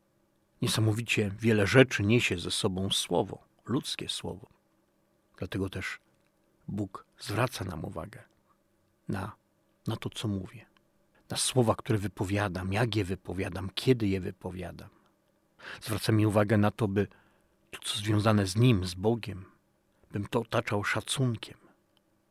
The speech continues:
To był wyraz mojej wiary, mojej bojaźni wobec Pana Boga. Bóg jest o mnie zazdrosny. Jest zazdrosny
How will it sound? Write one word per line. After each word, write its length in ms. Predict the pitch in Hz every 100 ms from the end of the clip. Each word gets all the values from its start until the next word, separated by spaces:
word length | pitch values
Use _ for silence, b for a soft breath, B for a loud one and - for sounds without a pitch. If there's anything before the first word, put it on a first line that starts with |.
| _
To 140 | - 101
był 260 | 95 101
wyraz 520 | 95 104 98 92 - -
mojej 300 | 98 104 101
wiary, 560 | 95 110 113 98 95 - b b b _
mojej 360 | 113 107 101 101 B B
bojaźni 760 | 104 95 107 113 135 127 104 101
wobec 400 | 90 85 - -
Pana 300 | - 95 95
Boga. 400 | 107 113 - - - _ _ _ _ _
Bóg 160 | 123 104
jest 140 | -
o 40 |
mnie 160 | 104 98
zazdrosny. 600 | 95 95 - - - B B B B -
Jest 220 | 113 -
zazdrosny 640 | 110 110 98 123 139 127